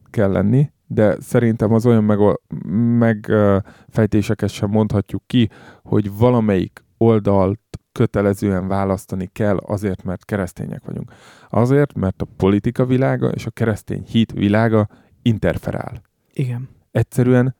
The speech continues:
Speaker 1: nem bírják elviselni egymást, mert előbb-utóbb az lesz a vége, hogy, hogy frontálisan csattannak, és az egyiket nem lehet ki, ö, magyarázni a másik alapján, vagy magyarázni lehet, és akkor, hogyha magyarázod,
Speaker 2: Mhm.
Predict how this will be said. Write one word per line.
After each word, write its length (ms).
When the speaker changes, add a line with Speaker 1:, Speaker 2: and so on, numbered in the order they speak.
Speaker 1:
nem 300
bírják 400
elviselni 680
egymást, 560
mert 240
előbb-utóbb 680
az 180
lesz 240
a 60
vége, 400
hogy, 520
hogy 260
frontálisan 680
csattannak, 680
és 80
az 120
egyiket 340
nem 180
lehet 260
ki, 280
ö, 420
magyarázni 600
a 100
másik 400
alapján, 540
vagy 240
magyarázni 760
lehet, 460
és 160
akkor, 300
hogyha 360
magyarázod, 840
Speaker 2:
Mhm. 200